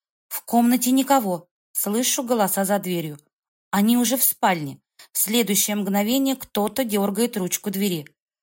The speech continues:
Распахнув дверцу настенного шкафа, достаю первое, что попадается под руку, несколько бомбочек для воды красного и розового цвета.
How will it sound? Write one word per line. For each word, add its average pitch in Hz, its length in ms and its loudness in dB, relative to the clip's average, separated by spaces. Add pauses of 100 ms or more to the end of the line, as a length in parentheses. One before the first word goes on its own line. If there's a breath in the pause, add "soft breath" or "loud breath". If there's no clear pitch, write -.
(120)
Распахнув 233 720 0
дверцу 185 400 -2
настенного 180 580 -2
шкафа, 269 460 -2 (300 loud breath)
достаю 233 440 0
первое, 185 440 0
что - 180 -6
попадается 180 640 0
под 240 280 0
руку, 247 360 -2 (280 loud breath)
несколько 240 520 0
бомбочек 185 540 -2
для 170 160 -2
воды 190 280 2
красного 220 580 0
и 196 180 -4
розового 180 420 0
цвета. 165 480 -6